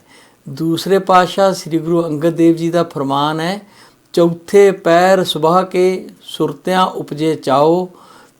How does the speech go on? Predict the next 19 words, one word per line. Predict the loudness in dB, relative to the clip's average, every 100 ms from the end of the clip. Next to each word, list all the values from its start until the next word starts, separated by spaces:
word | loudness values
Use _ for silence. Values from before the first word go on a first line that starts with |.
| _
ਤਿੰਨਾਂ | 0 2 0
ਦਰਿਆਵਾਂ | 0 0 0 0 0 0 -2
ਸਿਓ | -4 -2 -2 -2
ਦੋਸਤੀ | 0 0 -2 -6 -6 -4 -4
ਮਨ | -4 -2 0 0 -2 -10 _ -10
ਮੁਖ | 0 0 0 -6
ਸੱਚਾ | -8 -8 -2 0 2
ਨਾਓ।" | 0 -4 -6 -10 _ _ -20 -20 _ -6 0
ਰਾਤ | 2 2 0 -2
ਦੇ | -2
ਚੌਥੇ | 0 -2 -2 -4
ਪਹਿਰ | -2 -2 0 0 -2
ਸੁਰਤ | -4 -8 -8 -4
ਵਾਲੇ | 0 2 2 -2
ਜਾਗਦੇ | -2 0 2 0 0
ਲੋਕਾਂ | 0 -2 -4 -4
ਦੇ | -4
ਮਨ | -4 -4 -4
ਵਿੱਚ | -6 -8